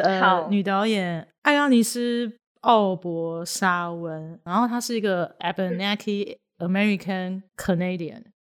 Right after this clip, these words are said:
Speaker 1: Abenaki 好像是在美国东北以及包括加拿大那个地方的，呃，一个原住民的部落嘛。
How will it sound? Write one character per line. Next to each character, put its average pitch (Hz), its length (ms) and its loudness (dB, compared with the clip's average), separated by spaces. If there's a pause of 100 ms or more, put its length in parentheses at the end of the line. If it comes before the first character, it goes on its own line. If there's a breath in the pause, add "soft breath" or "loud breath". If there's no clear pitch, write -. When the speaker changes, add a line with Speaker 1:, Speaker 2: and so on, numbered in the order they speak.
(100)
Speaker 1:
Abenaki 262 580 2
好 190 120 -2
像 214 100 -4
是 240 340 -2
在 214 440 2
美 170 120 -8
国 180 140 -2
东 214 220 4
北 175 180 2
以 165 60 -2
及 170 240 -6
包 180 180 -2
括 185 260 0
加 185 180 0
拿 170 60 0
大 175 180 -2
那 175 100 -4
个 165 80 -4
地 170 120 -6
方 170 240 -6
的， 151 300 -8
呃， 131 260 -12
一 151 60 -8
个 156 340 -4
原 160 140 -6
住 202 160 2
民 170 100 -2
的 147 80 -10
部 151 220 -6
落 143 240 -10
嘛。 - 220 -18